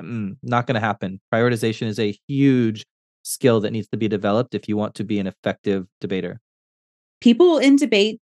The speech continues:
Speaker 2: generally do talk a little bit faster than normal conversational speed, and they also try to be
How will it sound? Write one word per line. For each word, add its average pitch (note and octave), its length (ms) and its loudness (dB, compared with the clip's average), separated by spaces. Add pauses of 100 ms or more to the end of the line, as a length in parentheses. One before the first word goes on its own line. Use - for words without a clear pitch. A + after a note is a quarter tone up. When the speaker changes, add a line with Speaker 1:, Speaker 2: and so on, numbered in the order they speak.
Speaker 2:
generally F3 680 2 (420)
do G3 160 2
talk C4 300 0
a C4+ 40 2
little A#3 160 2
bit G#3+ 160 -2
faster E3+ 380 -4
than E3 160 0
normal C#3+ 300 2
conversational C#3+ 760 -2
speed, C#3 460 -2 (400)
and F#3+ 160 6
they F#3 80 4
also F3 800 2 (580)
try G3 200 2
to F#3+ 180 -2
be E3 480 -2